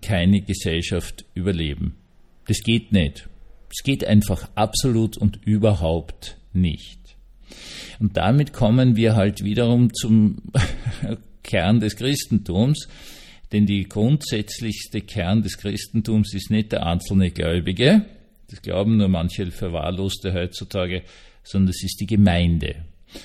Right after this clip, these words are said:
Und zwar eine echte Gemeinde, nämlich die, die miteinander teilt, die ganz real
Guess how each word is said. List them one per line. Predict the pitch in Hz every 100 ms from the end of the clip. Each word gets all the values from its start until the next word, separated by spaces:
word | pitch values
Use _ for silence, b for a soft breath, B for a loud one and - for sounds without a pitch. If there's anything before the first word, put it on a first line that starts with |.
| B -
Und | 101
zwar | - 101
eine | 95 85 - -
echte | 123 - - - 104 85 73 _ _
Gemeinde, | - 85 76 73 69 71 95 117 110
nämlich | 98 92 87 - -
die, | 101 120 123 - -
die | 101
miteinander | 104 110 - 107 101 101
teilt, | - - 90 101 90 - -
die | 101
ganz | 95 - 135 143 -
real | 104 101 98 120